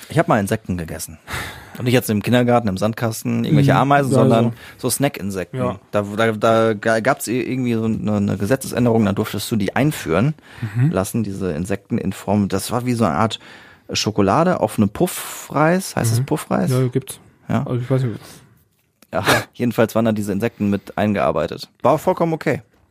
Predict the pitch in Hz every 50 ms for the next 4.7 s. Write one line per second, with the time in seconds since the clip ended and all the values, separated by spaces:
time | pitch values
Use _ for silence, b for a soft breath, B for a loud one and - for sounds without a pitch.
0 | _ - 120 120 113 107 110 120 131 131 120 - 117 - - - - - - 117
1 | 123 131 123 117 - 127 117 117 - 120 - - - 127 120 B B B B B
2 | B B B B B - 120 - - - - - - - - - 101 80 78 -
3 | - - - 113 - - 120 110 110 - 123 120 120 120 - - 131 - - 113
4 | - - - 123 120 123 - 127 117 117 117 117 - -